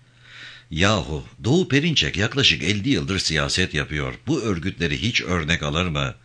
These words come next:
Hadi Marx, Lenin, Mao deseniz, Ç K,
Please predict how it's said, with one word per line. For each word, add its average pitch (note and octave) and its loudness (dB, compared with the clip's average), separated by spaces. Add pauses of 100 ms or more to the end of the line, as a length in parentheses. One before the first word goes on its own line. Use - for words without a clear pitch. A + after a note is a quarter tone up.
(380)
Hadi F3 4
Marx, A2+ 2
Lenin, B2+ 2
Mao G#2+ 0
deseniz, E2+ 0
Ç B2 8
K, D2 0